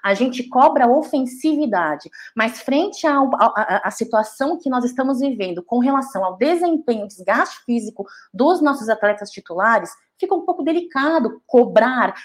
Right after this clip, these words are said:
eh, uma sequência de ofensividade, ainda que eles sejam atletas profissionais, ganhem muito bem pra isso e que tenham, sejam atletas de alto rendimento, né? Querendo ou não, não são máquinas, eles vão oscilar, eles vão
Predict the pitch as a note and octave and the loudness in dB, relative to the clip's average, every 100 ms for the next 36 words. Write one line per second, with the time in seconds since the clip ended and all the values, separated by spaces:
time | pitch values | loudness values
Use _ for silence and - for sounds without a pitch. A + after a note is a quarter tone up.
0 | - _ _ G#3 E3+ A3 G#3 A#3+ - B3+ | -20 _ _ -2 0 0 0 -2 -2 -4
1 | - D4+ E4+ E4+ B3+ A3+ A3+ A3+ - G#3+ | 0 2 2 0 -2 -4 -4 -6 -10 -10
2 | G3+ G#3+ B3 C4 C#4 D4 F#4 F4+ D4 C#4 | -2 0 0 0 0 2 2 0 -2 -2
3 | B3+ B3 B3 A3+ G#3+ G3+ G3 - E3+ E3+ | -2 0 0 0 -2 -8 -10 -8 -6 -2
4 | G#3+ D4 - _ _ F#3+ D4 F4+ E4 B3 | -2 -2 -8 _ _ 2 4 4 6 6
5 | A3+ - F#3 E3+ E3 A#3+ D#4 A#3 C4 - | 4 0 -6 -6 -4 0 0 0 -2 -8
6 | - - C4+ D#4 E4 D#4 E4+ D#4+ B3 - | -18 -10 -4 -2 2 2 4 2 -2 -6
7 | _ _ - - F4 F#4 C#4 B3 A3 A3+ | _ _ -14 -2 0 2 2 2 2 0
8 | G#3 G#3 G3 F#3 F3+ G3 F#3 F3+ E3+ C#3+ | 0 -2 -2 0 0 -4 -8 -8 -6 -8
9 | - - _ - E3 G#3 - _ _ - | -12 -20 _ -8 -4 -4 -6 _ _ -6
10 | F3+ C#4 A#3+ F#3+ B3 C#4 D#4+ F4 F4+ B3 | 0 2 2 2 2 2 2 2 2 2
11 | C4 D4 G#3 F3+ A#3 A#3 A3+ D#4 B3 - | 0 0 -4 -6 -4 -2 2 4 2 -2
12 | F#3+ D3+ C#3+ _ - E3 G3+ G#3 E3+ F3 | -8 -8 -8 _ -12 -8 -8 -4 -2 -2